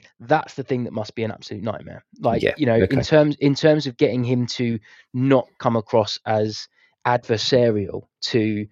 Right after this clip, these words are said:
Speaker 1: the people who ultimately pay his wages. I mean, th-, this is the thing. He, he, he, he trots out the line, "This football club is gonna be here long after we are," when it suits him.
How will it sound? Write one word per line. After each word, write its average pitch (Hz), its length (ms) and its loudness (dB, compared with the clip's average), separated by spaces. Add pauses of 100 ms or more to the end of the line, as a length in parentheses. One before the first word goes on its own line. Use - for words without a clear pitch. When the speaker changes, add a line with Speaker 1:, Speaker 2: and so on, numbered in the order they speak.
(120)
Speaker 1:
the 110 80 -2
people 117 280 0
who 117 160 4
ultimately 107 400 0
pay 101 260 2
his 98 180 -6
wages. 110 460 2 (260)
I - 60 -20
mean, 147 140 4 (520)
th-, 180 140 4
this 190 160 0
is 185 60 -8
the 175 80 4
thing. 147 220 4
He, 135 220 0
he, 156 380 0
he, 156 240 -2 (800)
he - 220 -8
trots - 500 0
out 147 280 2 (420)
the 131 80 4
line, 127 380 6
"This 127 120 2
football 127 320 -2
club 113 220 -2
is 113 120 -4
gonna 110 200 0
be 117 220 -4
here 110 220 0
long 117 240 2
after 110 640 2
we 117 300 2
are," 107 300 0 (680)
when 127 180 6
it - 100 -6
suits 139 320 0
him. 80 240 0